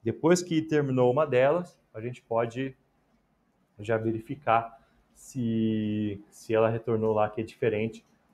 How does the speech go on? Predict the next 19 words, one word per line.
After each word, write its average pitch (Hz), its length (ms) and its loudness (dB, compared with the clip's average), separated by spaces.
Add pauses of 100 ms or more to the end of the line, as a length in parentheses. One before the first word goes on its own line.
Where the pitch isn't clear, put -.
(120)
ou 135 160 2
não, 98 380 0 (160)
né? 101 100 -6
Então, 104 220 -2
como 123 160 -2
é - 20 2
que 123 60 -12
você - 60 -20
pode 123 160 0
fazer? 117 240 0
Você - 60 -10
pode 120 200 -6
usar 123 120 0
um 123 40 -6
conjunto 120 320 -8
de 117 60 -16
semáforos 120 500 -4
pra 110 120 -12
saber 110 380 -4